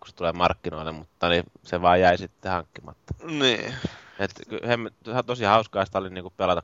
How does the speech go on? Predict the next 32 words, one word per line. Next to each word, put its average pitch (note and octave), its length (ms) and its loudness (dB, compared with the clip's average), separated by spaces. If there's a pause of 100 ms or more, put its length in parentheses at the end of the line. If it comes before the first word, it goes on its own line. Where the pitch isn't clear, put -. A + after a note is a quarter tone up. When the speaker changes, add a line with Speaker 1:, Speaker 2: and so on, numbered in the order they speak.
(120)
Speaker 1:
tosiaan F2+ 260 -6
kaveritten F2 440 -2
kanssa E2 220 -6
netissä E2 380 -6 (580)
siinä E2+ 200 -10
beta-aikaa. E2+ 580 -4 (420)
Että - 240 -10
se C2 60 0
Speaker 2:
Joo. - 140 4
Speaker 1:
voi F2+ 120 -2 (600)
Speaker 2:
Ja C3+ 80 2
se A#2+ 100 -4
tuli F#2+ 160 4
Speaker 1:
jatkaa. B2 160 2
Speaker 2:
vähän C3+ 140 4
huonoa A#2+ 480 6
aikaankin A2 520 4
ehkä - 200 -6
se A2 140 -2
peli, A2 280 -2
kun A2+ 80 -4
siinä A2+ 240 -4
oli A2 140 0
Red A2 240 4
Dead A2 160 0
Redemption A2 640 0
ja A2 200 -6
sitten - 180 -10
tuli A2 200 -2
tää A2 220 2
Split A#2+ 400 0
Second A2+ 500 -2